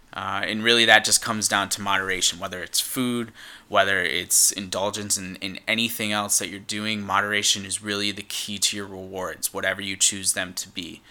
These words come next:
You don't wanna overdo it, uh, because then you might set yourself back again, and that again is just a, another setback in the, in the self-discipline realm. But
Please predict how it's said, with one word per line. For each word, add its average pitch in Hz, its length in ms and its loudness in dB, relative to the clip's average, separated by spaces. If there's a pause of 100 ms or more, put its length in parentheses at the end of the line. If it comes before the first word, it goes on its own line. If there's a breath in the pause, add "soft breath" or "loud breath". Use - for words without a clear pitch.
(420 loud breath)
You 98 140 -8
don't 101 380 -2
wanna 101 360 0
overdo 120 560 0
it, 110 260 0 (500 soft breath)
uh, 98 160 -6
because 95 320 -6
then 98 200 0
you 95 60 -8
might 95 240 0
set - 240 4
yourself 95 440 2
back 95 240 4
again, 95 320 -6
and 92 140 -12
that 92 160 0
again 95 500 -8
is 95 240 -2
just - 320 -2
a, 95 260 -8
another 95 520 -8 (600 loud breath)
setback 104 640 6
in 95 120 -8
the, 95 140 -4
in 95 80 -8
the 95 60 -6
self-discipline 95 960 0
realm. 90 320 -10
But 92 240 -4